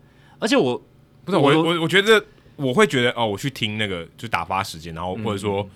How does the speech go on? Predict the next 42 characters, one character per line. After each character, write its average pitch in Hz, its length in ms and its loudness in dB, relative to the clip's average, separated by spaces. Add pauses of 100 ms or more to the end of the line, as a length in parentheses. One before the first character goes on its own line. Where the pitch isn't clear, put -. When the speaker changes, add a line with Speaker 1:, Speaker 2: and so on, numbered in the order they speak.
(240)
Speaker 2:
我 113 100 -6
想 104 180 -2
要 101 80 -4
从 98 300 -8
中 98 200 -6
得 95 120 -4
到 95 220 -2
一 98 40 -4
些 95 120 -8
东 82 200 -10
西， 76 280 -12
Speaker 1:
嗯。 104 200 -8 (240)
Speaker 2:
或 156 80 -2
者 160 80 2
说 160 120 -2
也 117 160 -4
没 151 80 2
有 156 40 2
得 123 80 0
到 120 80 2
没 104 160 -4
关 107 220 0
系 - 240 -4
啊。 104 60 -4
Speaker 1:
对， 98 160 -6
对， - 0 -
对， 90 160 -14
对。 98 120 -18 (600)
Speaker 2:
但 208 120 0
是 233 60 4
你 160 60 4
不 113 160 -4
会 170 100 6
有 107 80 2
那 135 80 0
种 92 180 -4
治 123 300 -2
愈 123 140 0
的 98 80 -2
感 76 240 -10
觉。 - 100 -20 (580)
Speaker 1:
嗯， 101 240 -10